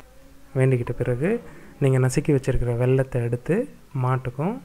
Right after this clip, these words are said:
பசுமாட்டுக்கும் கன்னுக்குட்டிக்கும் ஊட்டி விடுங்க. இந்த மாதிரி மூணு வெள்ளிக்கிழமை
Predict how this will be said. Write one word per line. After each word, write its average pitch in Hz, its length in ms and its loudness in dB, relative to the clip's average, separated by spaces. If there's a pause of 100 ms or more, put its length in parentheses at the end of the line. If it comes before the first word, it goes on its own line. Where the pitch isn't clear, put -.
(460)
பசுமாட்டுக்கும் 135 760 -4 (100)
கன்னுக்குட்டிக்கும் 135 600 -4
ஊட்டி 123 260 -2
விடுங்க. 110 260 -6 (2000)
இந்த 147 140 4
மாதிரி 139 480 2
மூணு 143 300 4
வெள்ளிக்கிழமை 135 500 0